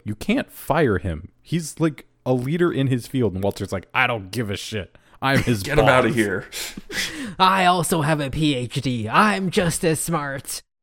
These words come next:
Speaker 3: <laughs>
Speaker 1: He doesn't even
Speaker 2: Not e-,
Speaker 1: say, like,
Speaker 2: not even
Speaker 1: "I have a
Speaker 2: P H D,
Speaker 1: doctorate." He's like, "I
Speaker 2: graduate
Speaker 1: got,"
Speaker 2: degree.
Speaker 1: yeah, he calls it, "I have a graduate degree from M I T. I understand what's going on." I'm like, "Yeah, that's fair. This dude should know who you are."
Speaker 3: He should.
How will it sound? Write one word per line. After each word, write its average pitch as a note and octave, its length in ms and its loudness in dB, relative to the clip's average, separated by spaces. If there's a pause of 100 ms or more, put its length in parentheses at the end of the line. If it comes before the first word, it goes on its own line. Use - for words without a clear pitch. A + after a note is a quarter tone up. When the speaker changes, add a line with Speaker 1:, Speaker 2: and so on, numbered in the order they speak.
Speaker 3:
<laughs> D#3 140 -4 (2000)
Speaker 1:
He F3 60 2
doesn't B3 240 4
even B3+ 140 2
Speaker 2:
Not E3+ 120 6
e-, A#3 40 4
Speaker 1:
say, E3+ 140 4
like, D#3 120 6
Speaker 2:
not G#3+ 140 8
even C3 100 4
Speaker 1:
"I C3+ 40 8
have C3 100 8
a A3+ 40 6
Speaker 2:
P A3+ 40 4
H G#3 80 0
D, A2+ 60 6
Speaker 1:
doctorate." A2 400 4
He's C3 140 4
like, B2+ 280 8
"I B2+ 120 8
Speaker 2:
graduate - 40 4
Speaker 1:
got," F#3 80 6
Speaker 2:
degree. G2 520 -4 (120)
Speaker 1:
yeah, F3 200 6
he F3+ 140 -2
calls F#3+ 300 2
it, F#3 160 -2
"I C#3+ 120 0
have C#3 100 2
a A2+ 40 -2
graduate G2+ 560 2
degree F#2 300 -2
from G2 180 -4
M G2+ 160 -2
I F2 120 0
T. F#2+ 280 -2
I A#2 140 2
understand G#2 420 2
what's F2+ 140 -4
going F#2+ 360 0
on." F2+ 380 -2 (480)
I'm C3+ 120 -4
like, D3 200 -2
"Yeah, D#3+ 220 2
that's A#2+ 180 -2
fair. A2+ 320 2
This G#2 180 0
dude C3+ 460 0
should C3+ 320 2
know B2+ 200 6
who C#3 280 2
you A#2 260 0
are." A2 360 2 (840)
Speaker 3:
He - 300 -2
should. C3 540 0